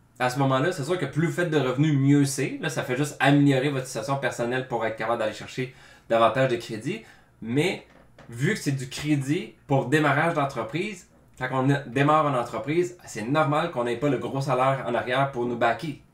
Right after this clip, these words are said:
Non, on démarre une business, donc c'est normal qu'on n'ait pas beaucoup de revenus. Alors, l-, point de vue revenu, ça ne dérange pas trop si vous n'avez pas des revenus élevés. C'est sûr que si c'est le cas,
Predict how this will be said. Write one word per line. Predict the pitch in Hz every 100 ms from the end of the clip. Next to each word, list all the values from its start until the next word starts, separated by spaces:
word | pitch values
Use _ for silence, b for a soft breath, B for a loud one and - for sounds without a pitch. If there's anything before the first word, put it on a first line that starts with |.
| -
Non, | 120 98
on | 101
démarre | 113 135 151 151
une | 147
business, | 147 143 160 117
donc | 113
c'est | 131
normal | 139 135 143 143
qu'on | 127
n'ait | 127
pas | 151
beaucoup | 139 - 151
de |
revenus. | 131 117 107 117 147 - B B B B
Alors, | 104 135 156 165 147
l-, | 123 - - - - _ -
point | 170
de | 156
vue | 185
revenu, | 156 135 180
ça | 180 135
ne | 131
dérange | 156 160 147 180 143
pas | - 135
trop | - 143 156
si | 151 -
vous | 120
n'avez | 113 123
pas | 120
des | 139 120
revenus | 110 110 123
élevés. | 113 95
C'est | -
sûr | 104 -
que | 135
si | - 156
c'est | 139
le | 117
cas, | - 151 202